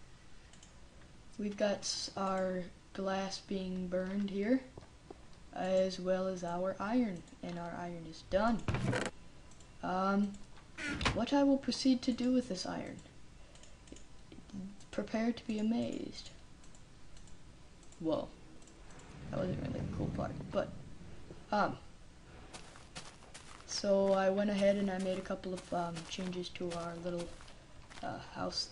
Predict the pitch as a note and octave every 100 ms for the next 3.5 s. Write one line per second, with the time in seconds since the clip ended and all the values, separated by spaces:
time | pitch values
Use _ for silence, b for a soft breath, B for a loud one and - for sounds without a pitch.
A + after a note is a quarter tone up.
0 | - F3+ F3 E3+ E3+ - - - - -
1 | - F3+ F3+ - - - - - F3 F#3
2 | F#3+ F#3+ G3 - F#3+ G#3 C4+ C4+ C#4 B3+
3 | G3+ F#3+ F#3+ - -